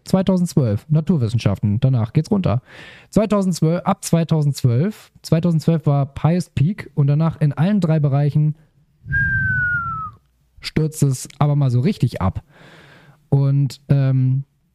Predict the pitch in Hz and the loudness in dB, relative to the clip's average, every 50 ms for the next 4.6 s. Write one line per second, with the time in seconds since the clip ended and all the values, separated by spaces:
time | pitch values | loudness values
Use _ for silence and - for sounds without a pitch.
0 | _ _ _ - 135 147 143 - 190 180 - - 135 101 - 131 160 202 208 - | _ _ _ -2 0 0 2 2 0 0 0 0 0 2 2 2 2 2 0 -2
1 | - - 196 196 190 180 180 180 180 180 175 170 175 175 170 165 165 - _ _ | 0 0 0 2 2 2 0 0 2 2 2 2 2 2 2 0 -2 -4 _ _
2 | _ _ _ _ _ _ _ _ _ _ _ - - - - 143 139 139 139 139 | _ _ _ _ _ _ _ _ _ _ _ -10 -8 -2 0 0 0 2 0 0
3 | 135 131 131 127 139 143 135 127 135 131 135 - - - - - - - _ _ | 0 0 0 0 2 0 2 2 0 0 0 -4 -8 -20 -20 -20 -20 -20 _ _
4 | _ - 135 127 123 123 123 120 123 120 123 123 | _ -2 0 0 2 2 2 2 2 0 0 -2